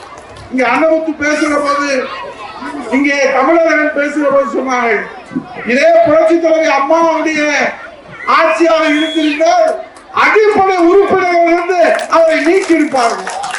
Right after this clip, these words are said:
ஆனால் கண் துடைப்பு நான் வரும்போது கட்சி பதவி எடுக்கிறேன், அதை எடுக்கிறேன். கட்சிக்கே லாய்க்கு இல்லைன்னு நீங்க எடுத்தீங்கன்னா அப்புறம் அமைச்சருக்கு எப்படி லாய்க்கு? ஆகவே மக்கள்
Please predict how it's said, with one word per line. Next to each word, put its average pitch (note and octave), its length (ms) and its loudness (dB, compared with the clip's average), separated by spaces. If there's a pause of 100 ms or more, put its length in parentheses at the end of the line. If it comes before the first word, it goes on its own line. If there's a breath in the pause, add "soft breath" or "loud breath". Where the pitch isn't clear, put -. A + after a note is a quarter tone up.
(600)
ஆனால் E4 320 2
கண் D#4 240 0
துடைப்பு D#4+ 440 0
நான் D#4+ 200 -2
வரும்போது D4 520 -2
கட்சி C#4 320 0
பதவி C4+ 360 -2
எடுக்கிறேன், C#4+ 460 -2 (500)
அதை D4 140 2 (140)
எடுக்கிறேன். B3 480 -2 (440)
கட்சிக்கே F#4 480 0 (140)
லாய்க்கு E4+ 380 2
இல்லைன்னு D#4+ 320 4
நீங்க D4+ 200 -2
எடுத்தீங்கன்னா C#4 560 -2 (580)
அப்புறம் D#4 280 2
அமைச்சருக்கு G4 560 2
எப்படி E4+ 200 4 (120)
லாய்க்கு? D4 420 -2 (720)
ஆகவே F4+ 340 0 (480)
மக்கள் F#4 340 0